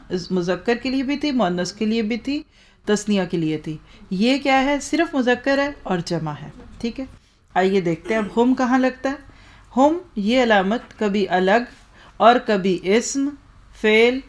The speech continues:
یا حرف کے ساتھ مل کر استعمال ہوتی ہے۔ یہاں آپ دیکھیں گے کہ ایک الگ جملہ آپ نے پڑھا، جو ابھی تک آپ نے پچھلے آٹھ سبقوں میں نہیں پڑھا،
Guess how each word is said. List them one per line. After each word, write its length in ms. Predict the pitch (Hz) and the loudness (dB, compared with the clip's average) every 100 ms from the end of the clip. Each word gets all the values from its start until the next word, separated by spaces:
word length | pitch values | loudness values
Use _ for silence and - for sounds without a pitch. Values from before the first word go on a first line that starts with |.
| - | -8
یا 220 | 190 196 190 208 | -2 0 0 0
حرف 280 | 220 226 | 0 0
کے 120 | - 202 | -4 -4
ساتھ 360 | 208 214 - | -2 -4 -4
مل 220 | 185 185 | -2 -2
کر 200 | 185 202 | -2 -2
استعمال 560 | 196 190 - 175 165 156 | -2 -4 -4 -4 -4 -4
ہوتی 320 | 147 - 151 | -6 -8 -10
ہے۔ 60 | 156 - _ _ _ - | -12 -18 _ _ _ 0
یہاں 200 | 233 254 | 4 6
آپ 80 | 240 | 6
دیکھیں 320 | 214 208 226 226 | 4 2 0 0
گے 100 | 220 | -2
کہ 160 | 220 | 2
ایک 240 | 196 202 202 | 2 2 2
الگ 140 | 196 202 190 | 2 2 -2
جملہ 220 | 185 180 | 0 2
آپ 180 | 175 170 | 0 -2
نے 80 | |
پڑھا، 240 | 160 151 156 - - - | -4 -6 -8 -14 -18 -6
جو 120 | 185 | -2
ابھی 140 | 190 214 | -2 0
تک 240 | 220 208 | 0 2
آپ 160 | 180 190 | 0 0
نے 80 | 196 | -4
پچھلے 280 | 190 202 190 | -4 2 4
آٹھ 200 | 180 185 | 4 2
سبقوں 320 | 180 - 185 | -8 -4 -4
میں 120 | 180 | -4
نہیں 140 | 170 156 | -6 -6
پڑھا، 220 | 143 | -8